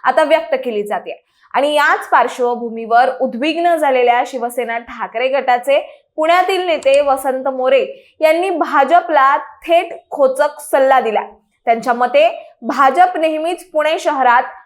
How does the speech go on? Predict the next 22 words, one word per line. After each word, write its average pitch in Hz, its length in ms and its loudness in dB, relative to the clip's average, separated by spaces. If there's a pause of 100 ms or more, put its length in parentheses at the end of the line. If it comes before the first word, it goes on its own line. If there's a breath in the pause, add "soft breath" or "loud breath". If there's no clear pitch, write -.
शंभर 311 460 2
नगरसेवक 311 680 2
निवडून 269 420 -2
आणण्याचा 247 600 -2
दावा 240 380 4
करत 262 340 -2
असते, 233 280 -10 (460 soft breath)
तर 349 100 6
मग 381 160 2 (100)
त्यांनी 330 300 2
ती 339 180 -2
शंभर 269 420 0
नावं 262 380 0
जाहीर 254 360 2
करावीत 302 480 2 (340 soft breath)
आणि 311 180 2 (120)
उरलेल्या 294 460 4
पासष्ट 339 680 0 (100)
जागांवर 277 640 2
तरी 302 180 2
निवडणुका 302 640 0
घ्याव्यात, 254 560 0